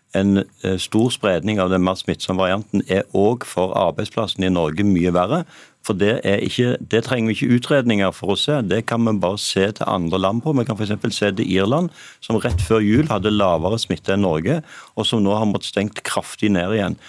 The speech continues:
Så det er også mulig å lære av, se av andres erfaringer, og ikke bruke enorme ressurser på millimeter, millimeter utrede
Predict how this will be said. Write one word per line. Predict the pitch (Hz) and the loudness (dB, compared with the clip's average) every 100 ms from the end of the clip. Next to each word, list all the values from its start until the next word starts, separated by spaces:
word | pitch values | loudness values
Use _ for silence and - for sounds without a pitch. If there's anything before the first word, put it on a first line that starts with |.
| - - | -20 -16
Så | - 113 117 - | -2 0 2 -2
det | 110 110 113 | -2 2 2
er | |
også | 107 110 143 131 | 2 0 0 2
mulig | 117 98 92 139 127 | 4 4 2 0 0
å | 104 | 0
lære | 104 104 95 80 78 | 2 2 2 0 -2
av, | 113 95 98 - - | -2 -2 -2 -4 -8
se | - 107 | -2 0
av | 131 110 98 | 0 -2 -2
andres | 95 82 95 - | -4 -4 -4 -4
erfaringer, | - 90 101 147 131 | -4 -2 0 0 -2
og | - | -2
ikke | 123 - 135 123 _ | -4 -2 -2 -2 _
bruke | 123 98 - 117 | 0 0 -2 -2
enorme | 110 101 98 104 117 | 0 2 2 2 2
ressurser | 107 - 104 - 104 - - _ - | 0 -2 -2 -2 -4 -6 -20 _ 0
på | |
millimeter, | 104 92 90 110 113 101 98 _ _ - 104 98 | 4 4 4 4 4 2 -2 _ _ -6 0 0
millimeter | - 101 104 120 110 95 - 90 | 2 2 4 4 4 0 -2 -2
utrede | 98 98 - 92 85 82 85 | 0 -2 0 0 0 0 -2